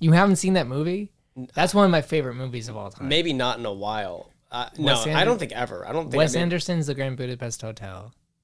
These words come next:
Speaker 1: is so fucking good. And the whole plot of it is that there's this old lady who keeps going to the Grand Budapest,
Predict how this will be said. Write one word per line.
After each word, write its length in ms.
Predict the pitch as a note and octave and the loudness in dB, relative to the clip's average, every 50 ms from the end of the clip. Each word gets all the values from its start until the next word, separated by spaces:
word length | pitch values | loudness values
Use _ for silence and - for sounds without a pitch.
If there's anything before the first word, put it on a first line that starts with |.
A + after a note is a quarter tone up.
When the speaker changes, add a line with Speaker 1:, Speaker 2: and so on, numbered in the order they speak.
| _ _ _ _ _ _ _ _ _ | _ _ _ _ _ _ _ _ _
Speaker 1:
is 180 | - A#2+ A2 G2+ | -10 -6 -4 -2
so 280 | - - - B2+ A#2+ A#2 | -2 -2 -2 -2 -4 -4
fucking 360 | - - G#2 G2+ - - G2+ | -6 -10 -12 -12 -12 -14 -14
good. 340 | - G2 F#2 E2+ - - - - _ - | -14 -14 -16 -16 -18 -20 -20 -20 _ -4
And 180 | C#3+ C#3 C#3 B2+ | -2 -2 0 -2
the 60 | A#2+ | -4
whole 360 | - - - - C#3 C3+ C3+ | -6 -8 -8 -8 -6 -6 -8
plot 380 | C3 - - C3 A2+ A#2 C#3 D3+ | -8 -8 -8 -8 -8 -6 -8 -8
of 120 | D3+ C#3+ | -6 -4
it 240 | E3 E3+ E3 - _ _ _ _ _ _ _ _ _ | -4 -4 -6 -6 _ _ _ _ _ _ _ _ _
is 260 | B2 B2 B2+ A#2+ A#2 | -6 -6 -6 -4 -6
that 300 | A#2+ A2+ G#2+ G#2 G#2+ - - - - C#3 A#2 | -6 -6 -6 -6 -8 -12 -16 -18 -20 -14 -8
there's 300 | B2 A#2 A2+ A#2 A#2 - | -6 -6 -6 -6 -6 -6
this 140 | C3 A#2 - - | -8 -8 -8 -6
old 300 | B2+ A#2+ C3+ D3+ C3+ C3+ | -6 -4 -4 -4 -4 -4
lady 260 | C3 B2 A#2+ A#2 A2 | -6 -6 -6 -6 -8
who 120 | A2 G#2+ | -8 -10
keeps 300 | G#2+ - - - A#2+ - - | -10 -10 -10 -10 -10 -8 -8
going 220 | - A2+ G#2+ A2 G#2 | -8 -8 -8 -8 -10
to 60 | G#2 | -10
the 60 | G#2+ | -10
Grand 240 | G#2 G#2 G2+ G2 G2+ | -10 -10 -12 -10 -10
Budapest, 640 | A#2 A2+ G#2 G2+ - F2 - - - - - _ | -12 -12 -12 -12 -14 -14 -14 -14 -16 -18 -20 _